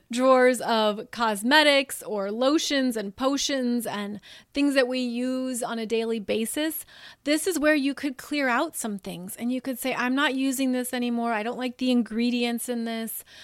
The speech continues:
I don't want this in my body or on my body." And so all of that goes along with this theme of removal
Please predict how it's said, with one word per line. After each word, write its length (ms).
I 80
don't 220
want 260
this 400
in 400
my 580
body 640
or 320
on 240
my 200
body." 580
And 120
so 200
all 220
of 100
that 260
goes 240
along 460
with 220
this 180
theme 640
of 300
removal 800